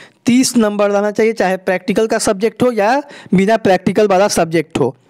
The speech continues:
अब देखिए, चलिए आपको रिजल्ट पर दिखाते हैं। ये आप देख सकते हैं, ये इंटर का रिजल्ट है। क्या का रिजल्ट है? ये इंटर का रिजल्ट है।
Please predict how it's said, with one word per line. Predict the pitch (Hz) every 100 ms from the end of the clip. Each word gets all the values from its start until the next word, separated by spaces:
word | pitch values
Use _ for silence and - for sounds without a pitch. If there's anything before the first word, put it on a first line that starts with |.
| -
अब | 170
देखिए, | 196 208 180
चलिए | 202 220
आपको | 220 233
रिजल्ट | 214 220 233 226
पर | 196
दिखाते | 175 175 147 139
हैं। | 131 - _ _ _ _ _ _ _ - - - - - -
ये | 220
आप | 233
देख | 185 269
सकते | - 254 -
हैं, | 240
ये | 254 233
इंटर | 226 233 247
का | 220
रिजल्ट | 185 165 151
है। | 170
क्या | 208 208
का | 214
रिजल्ट | 214 214 214
है? | 262
ये | 233
इंटर | 247 214 214 247 220
का | 170
रिजल्ट | 156 143 135 -
है। | 139